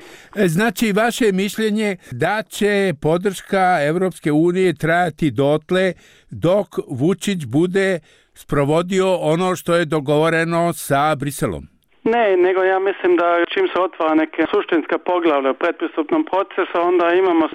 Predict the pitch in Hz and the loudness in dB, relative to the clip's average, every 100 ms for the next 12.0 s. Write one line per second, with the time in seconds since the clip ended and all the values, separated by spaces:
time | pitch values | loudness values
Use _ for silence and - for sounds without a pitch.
0 | - 190 156 139 - 143 135 147 139 127 | -2 -2 0 -2 -2 0 2 2 0 -2
1 | - - - - 160 135 - 151 151 143 | -6 -8 -8 -4 -2 -2 -2 -2 0 0
2 | 147 151 160 - 185 170 175 175 160 - | 0 0 -2 0 0 2 0 0 -2 -4
3 | 151 160 165 156 185 175 165 160 151 151 | 0 2 0 -2 -4 -2 2 2 0 -2
4 | 175 - - 147 131 131 135 151 147 147 | -2 -2 -2 -2 0 0 0 0 0 0
5 | 143 - 139 143 139 160 151 147 - - | -2 -4 -4 -2 -2 0 2 0 -4 -2
6 | 147 156 151 139 - - 156 147 151 143 | 2 4 2 0 -8 -4 -4 0 0 0
7 | 143 - - - 143 - 139 214 202 165 | -2 -6 -8 -4 -2 0 0 0 2 0
8 | - 180 - 156 151 147 160 143 147 139 | 0 -2 0 0 2 2 0 0 0 2
9 | 147 147 143 139 - 147 139 143 139 131 | 0 2 2 4 4 2 2 0 -2 -4
10 | 139 131 131 143 139 123 - 143 135 135 | -4 -4 -2 -2 -2 -2 0 0 0 0
11 | 127 139 139 127 131 135 135 - 127 | 2 2 2 0 0 0 -2 -4 -6